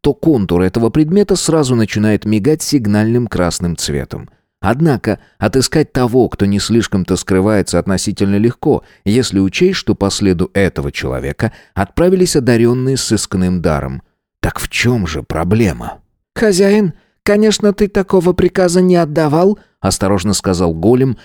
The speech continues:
когда решил с ним посоветоваться. "Но в мои обязанности входит охрана твоей персоны.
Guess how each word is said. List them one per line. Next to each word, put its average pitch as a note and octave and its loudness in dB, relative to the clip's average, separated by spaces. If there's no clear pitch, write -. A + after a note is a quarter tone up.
когда A2 0
решил A2+ 2
с - -4
ним G2 0
посоветоваться. F2+ -2
"Но G#3+ 4
в F#3 2
мои F3+ 4
обязанности D#3+ 2
входит C#3+ 0
охрана C3+ 0
твоей D#3 2
персоны. F#3+ 0